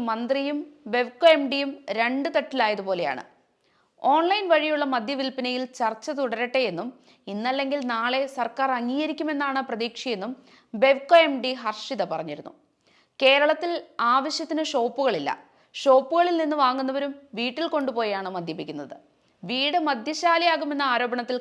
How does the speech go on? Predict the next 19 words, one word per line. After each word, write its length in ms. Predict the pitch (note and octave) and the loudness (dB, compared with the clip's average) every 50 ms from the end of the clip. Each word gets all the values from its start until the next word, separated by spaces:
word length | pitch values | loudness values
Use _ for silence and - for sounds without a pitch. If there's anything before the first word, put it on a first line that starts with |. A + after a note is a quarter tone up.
| - | -2
കഴമ്പില്ല. 420 | A#3 G#3+ G3 F#3+ G3+ F#3+ D3+ C#3 B2+ - - _ _ - | -2 -2 -2 -2 -4 -4 -6 -6 -6 -10 -12 _ _ 2
പ്രായപൂർത്തിയാകാത്തവർക്ക് 1120 | - C#4+ D4 D4+ E4 E4+ E4 F4 F4 E4+ F4 F4 E4+ D#4+ D#4 D#4+ D#4 D#4+ D4 D4+ D4 D4 D4+ | 4 6 6 6 6 4 4 2 -2 0 2 2 4 4 4 2 2 2 0 0 0 -2 -4
ഇപ്പോൾ 360 | D4 C#4 C#4+ C#4+ C#4+ D4 D4 | -4 -4 -2 2 2 2 2
മദ്യം 460 | C#4 C4 B3+ A#3+ A#3 G#3+ A3+ D4+ D4+ | 2 0 -2 -2 -4 -4 -4 -2 -2
വാങ്ങി 260 | D4 C#4+ C#4 C#4 C#4+ | 0 0 -2 -2 -4
കൊടുക്കുന്നില്ലെന്ന് 880 | C#4+ C#4+ C#4 B3 B3 C4 C#4 C4+ C4+ C4 B3 A#3+ A#3 A#3 A3+ A3+ - - | -4 -2 -2 -2 -2 -4 -4 -4 -4 -4 -4 -4 -4 -6 -6 -8 -8 -8
എങ്ങനെ 300 | G#3+ G#3 A3+ B3 C#4 C#4+ | -8 -6 -4 -4 -4 -4
പറയാൻ 280 | C#4 C#4 B3 A#3 A#3+ B3 | -2 -2 -2 -2 -2 -4
കഴിയുമെന്നും 640 | A#3+ A#3+ A#3 A3+ A3+ A3+ A3 G#3+ G#3 G#3 G#3+ B3+ - - | -4 -2 -2 -2 -2 -4 -4 -6 -8 -8 -10 -12 -18 -10
ബെവ്കോ 380 | G3 F3+ G#3+ A3 G#3+ A3 - C#4+ | -4 -2 -2 -2 -2 0 2 2
എം 140 | C4+ B3+ A3 | 2 2 0
ഡി 60 | G3 | -4
ചോദിച്ചു. 460 | G3+ - F3 E3 E3+ E3 - - - - _ _ _ _ _ _ _ _ _ _ _ _ - B3 | -6 -6 -6 -8 -8 -8 -12 -16 -16 -18 _ _ _ _ _ _ _ _ _ _ _ _ -4 0
നിയമവിരുദ്ധമായി 840 | C#4 D4+ D#4+ E4 F#4+ F#4+ F4+ F4 E4+ E4+ F4 E4+ F4 E4 D#4+ D#4 D#4 | 2 2 2 4 2 2 2 2 0 -2 -2 -2 -2 0 0 0 0
മദ്യം 380 | D4+ C#4+ C4+ B3 A3 C4+ D4 C#4+ | 0 -2 -2 -4 -4 -4 -2 -2
വാങ്ങുന്നെങ്കിൽ 500 | C#4 C4 B3+ B3+ B3 B3 B3 A#3+ B3 B3 B3 B3 - | 0 -2 -2 -2 -4 -4 -4 -4 -4 -4 -4 -2 0
തടയേണ്ടത് 600 | A#3 G#3+ G#3+ A3+ A#3 B3 C4 B3+ B3 C4 C4 B3+ - - F#3 G3+ | 0 0 2 0 0 0 -2 -2 -2 -2 -2 -4 -4 -6 -8 -8
എക്സൈസും 540 | G3+ - - - C4+ C4+ C4 C4+ D4 C#4 C4 | -8 -6 -4 -2 -2 -2 -2 -4 -6 -6 -4
പോലീസുമാണ്. 580 | B3+ G#3+ G#3+ A3+ A3+ A3 - G3+ F3 D3 C#3 | -2 -2 -2 -4 -6 -6 -6 -6 -4 -4 -4